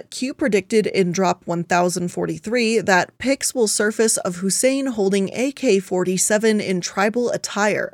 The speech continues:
and insinuated in two April drops that photos of Obama with a young girl named Wendy would appear and open him up to charges of pedophilia. No such pictures have ever appeared.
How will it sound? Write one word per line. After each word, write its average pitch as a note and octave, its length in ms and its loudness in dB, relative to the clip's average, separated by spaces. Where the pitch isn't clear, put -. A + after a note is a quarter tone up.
and G3 120 0
insinuated G3+ 760 0
in F3 160 -4
two G#3+ 340 0
April A3+ 340 0
drops E3 380 -2
that - 200 -4
photos A#3+ 360 2
of G3+ 120 0
Obama G3 580 0
with F3+ 160 -2
a F3+ 80 2
young F#3+ 260 0
girl F#3+ 280 2
named E3+ 280 -2
Wendy F#3 500 0
would E3+ 180 0
appear A#3+ 480 -2
and - 240 -6
open A#3+ 280 0
him C4+ 180 -2
up E3+ 160 -4
to G3 100 0
charges F3+ 500 -2
of A#3+ 140 -2
pedophilia. F3 840 -4
No F3+ 240 0
such A3+ 280 -4
pictures F3+ 480 -4
have A3 160 -4
ever D3+ 320 -8
appeared. - 560 -6